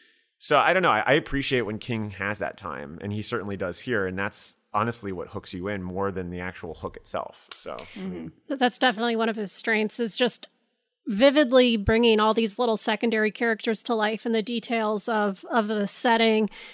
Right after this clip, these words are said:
Speaker 3: And this is a setting that feels at once, like, so mundane and familiar, and, um, so, like, d-, so connected to the s-, themes of the story at the same time, which is not an easy thing to pull off. Um,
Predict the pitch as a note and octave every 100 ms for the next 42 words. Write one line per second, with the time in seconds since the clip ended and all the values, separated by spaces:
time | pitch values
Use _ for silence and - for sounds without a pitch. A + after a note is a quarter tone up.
0 | - - B3 A#3+ A#3+ A#3+ - A#3+ A#3 A3+
1 | A3 A#3 C4 A3+ G3 A3 A#3 A#3 G#3+ -
2 | G#3 - A#3+ A3+ A3 G#3+ G#3 G#3 G#3 G#3
3 | G3 - G#3+ G#3+ G#3 G#3 G3+ G3+ G3 -
4 | - _ _ C#4+ A3 G#3 G3+ G3 D4+ C4+
5 | A3 G#3 G3+ F#3 A#3+ G#3+ G3+ A3 D4 G#3+
6 | G3+ - _ _ _ - D#4 - - C#4
7 | B3 - A3+ A3+ A#3+ A#3 G#3+ F#3+ - A#3+
8 | A3+ A3 G#3 G3 - A3+ A3 A#3 B3 B3
9 | C#4 - C4 B3+ - C4+ C4 B3 A3+ A#3+
10 | G3+ G#3+ G#3+ G#3+ - F4+ A#3+ A#3 A3 A3
11 | A#3+ A3 G3 - A3+ G3+ G#3 G#3+ G#3 -
12 | - C#4 G#3+ G#3 G#3 G#3